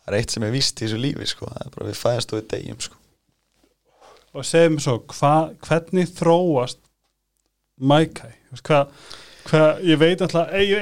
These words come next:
Speaker 2: eina sem ég veit er að ég byrja að followa Mettu þegar hún var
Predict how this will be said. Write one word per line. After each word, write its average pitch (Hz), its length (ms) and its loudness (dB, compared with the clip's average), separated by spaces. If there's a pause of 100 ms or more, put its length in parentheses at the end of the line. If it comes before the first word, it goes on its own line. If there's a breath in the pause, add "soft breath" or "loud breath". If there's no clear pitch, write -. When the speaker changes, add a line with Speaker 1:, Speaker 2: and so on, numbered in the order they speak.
Speaker 2:
eina 208 140 -2
sem 185 120 2
ég 180 60 6
veit 180 220 4
er 170 80 6
að 160 120 6
ég 180 180 2
byrja 165 280 6
að 139 100 -8
followa 160 340 4
Mettu 156 420 0
þegar 143 260 2
hún 151 140 2
var 165 340 4